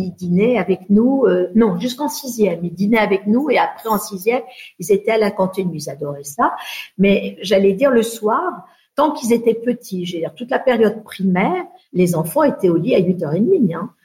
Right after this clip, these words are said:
On, on dînait ensemble, les devoirs étaient faits, ils étaient baignés, euh, ils avaient le droit de lire dans leur lit un petit peu. Mettons extinction des feux à vingt et une heures, grand maximum. Et, et nous, après, on avait notre vie qui commençait après.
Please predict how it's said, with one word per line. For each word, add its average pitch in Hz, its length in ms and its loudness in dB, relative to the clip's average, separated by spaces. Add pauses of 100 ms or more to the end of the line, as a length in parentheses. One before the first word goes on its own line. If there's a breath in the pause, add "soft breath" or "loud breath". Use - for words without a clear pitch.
(260)
On, 185 280 4
on 202 80 6
dînait 185 340 2
ensemble, 247 600 0
les 214 80 4
devoirs 175 260 0
étaient - 260 -8
faits, 294 560 0
ils 208 60 4
étaient 170 320 -2
baignés, 196 1000 0
euh, 156 460 -4 (240 loud breath)
ils 190 120 2
avaient 190 200 2
le 185 100 -6
droit 180 220 0
de 175 120 -4
lire 180 160 -4
dans 180 120 -2
leur 175 260 -2
lit 180 100 2
un 170 120 -2
petit - 180 -10
peu. 277 300 0 (560)
Mettons 185 320 4
extinction 190 680 0
des 185 140 2
feux 185 200 -2
à 175 80 0
vingt 170 260 -2
et 170 60 2
une 165 180 0
heures, 160 180 -2
grand 151 160 -10
maximum. 165 800 -2 (520 loud breath)
Et, 160 600 -4
et 170 40 0
nous, 247 220 6
après, 196 300 0
on 302 120 0
avait 202 180 4
notre 196 200 4
vie 214 180 -6
qui 254 160 -8
commençait 240 520 -2
après. - 380 -14